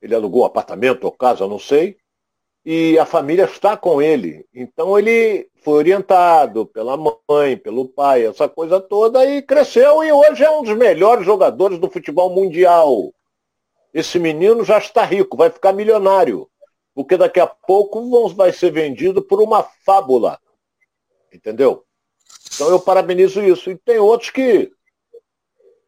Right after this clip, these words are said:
que às vezes vão até sozinho, aí chora, sente saudade dos amigos, essa coisa toda, mas se adapta. Quando ele pega uma amizade, por exemplo, de um estrangeiro,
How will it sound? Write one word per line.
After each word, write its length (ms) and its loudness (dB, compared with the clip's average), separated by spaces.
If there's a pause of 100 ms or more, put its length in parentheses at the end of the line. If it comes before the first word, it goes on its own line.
que 80 0
às 140 2
vezes 240 4
vão 140 2
até 260 2
sozinho, 640 2
aí 140 0
chora, 560 2
sente 340 -8
saudade 840 0 (240)
dos 240 -6
amigos, 600 0
essa 260 0
coisa 380 -2
toda, 320 -4
mas 240 -2
se 280 -18
adapta. 640 -4 (520)
Quando 180 -6
ele 140 0
pega 300 0
uma 140 0
amizade, 480 0
por 200 -8
exemplo, 580 0
de 120 -4
um 100 -4
estrangeiro, 720 -2